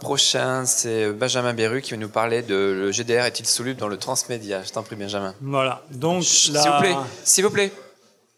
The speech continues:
Speaker 2: Euh,
Speaker 1: S'il vous
Speaker 2: on,
Speaker 1: plaît.
Speaker 2: un, dans la continuité de pas mal de, d'interventions, en fait, euh, on, je vais essayer de poser la question de la narration. Moi, ce qui m'intéresse, c'est vraiment ça, c'est le concept de storytelling au sens vraiment très général,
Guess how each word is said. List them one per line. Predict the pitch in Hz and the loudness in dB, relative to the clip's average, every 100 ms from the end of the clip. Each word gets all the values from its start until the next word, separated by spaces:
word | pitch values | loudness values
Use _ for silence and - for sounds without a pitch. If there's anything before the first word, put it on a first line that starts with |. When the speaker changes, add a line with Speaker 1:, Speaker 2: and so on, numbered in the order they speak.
| 381 180 | -14 -4
Speaker 2:
Euh, | 135 | 2
Speaker 1:
S'il | 135 131 | 4 4
vous | 143 | 4
Speaker 2:
on, | |
Speaker 1:
plaît. | 151 117 | 0 -2
Speaker 2:
un, | 180 | -4
dans | 143 147 | -2 -2
la | 170 | 0
continuité | 170 170 165 180 | -2 -6 -8 -8
de | |
pas | 147 165 | -4 -4
mal | 185 175 | -4 -6
de, | 151 143 | -6 -6
d'interventions, | 143 139 151 151 - 165 | -6 -6 -6 -6 -10 -12
en | |
fait, | 131 156 147 | -8 -10 -6
euh, | 127 120 | -6 -6
on, | 120 120 120 120 117 | -8 -10 -10 -12 -12
je | 117 | -10
vais | |
essayer | 135 170 | -8 -8
de | |
poser | 156 156 | -4 -2
la | 156 | -2
question | 151 170 | -4 -4
de | |
la | 135 | -2
narration. | 131 123 117 170 | -2 -4 -6 -8
Moi, | 127 | -8
ce | - | -8
qui | 131 | -8
m'intéresse, | 123 131 135 | -8 -4 -6
c'est | - | -4
vraiment | 123 120 120 | -8 -8 -8
ça, | 113 151 170 | -6 -4 -4
c'est | - 131 120 | -4 -4 -6
le | 120 | -6
concept | 117 120 - 127 | -10 -14 -12 -10
de | 120 120 117 | -8 -8 -8
storytelling | 117 - 123 120 131 135 | -10 -10 -10 -6 -6 -6
au | 117 | -8
sens | - 117 | -10 -10
vraiment | 123 123 | -8 -8
très | 117 123 | -8 -8
général, | 117 117 110 170 | -8 -10 -12 -14